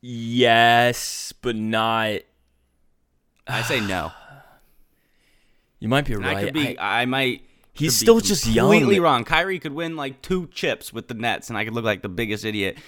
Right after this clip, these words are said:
Speaker 2: And I'm fu-, I'm not a Knicks fan, for the record, all our friends out there on YouTube. I'm just wearing this Ewing jersey 'cause it's sweet. But right now, it literally looks like I'm a disgruntled New York Knicks fan hating the Nets. That's not true. I love K D. So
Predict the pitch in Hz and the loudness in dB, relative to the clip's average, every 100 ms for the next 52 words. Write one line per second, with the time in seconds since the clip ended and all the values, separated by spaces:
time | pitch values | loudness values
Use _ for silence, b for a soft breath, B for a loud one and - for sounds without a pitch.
0 | B - 113 143 123 123 147 165 139 131 | B -6 -4 -4 -4 0 2 2 0 -4
1 | - 110 95 92 104 107 101 98 98 98 | -6 -10 -10 -10 -10 -6 -6 -6 -6 -6
2 | 98 113 104 98 90 107 95 98 87 98 | -6 -6 -6 -6 -6 -8 -8 -10 -12 -10
3 | 98 87 87 110 104 98 95 104 98 90 | -8 -10 -10 -6 -6 -6 -10 -10 -10 -10
4 | 87 80 78 85 73 - - 98 - b | -14 -16 -14 -14 -14 -14 -8 -8 -8 b
5 | b b 117 117 139 123 131 113 127 135 | b b -8 -2 0 2 0 -2 0 0
6 | 123 113 110 - 104 104 101 92 87 107 | 0 -2 -4 -4 -6 -4 -6 -8 -10 -12
7 | - 120 113 101 110 92 101 98 95 101 | -10 -4 -4 -4 -6 -6 -6 -4 -6 -6
8 | 98 - 104 90 78 95 85 82 123 87 | -8 -6 -6 -6 -4 -4 -4 -6 -6 -6
9 | - 131 131 156 - 131 101 - b b | -4 -4 0 0 0 -4 -6 -8 b b
10 | b 117 113 127 - 101 85 - - - | b -4 0 0 0 -4 -4 -10 -18 -8
11 | 113 98 | -4 -4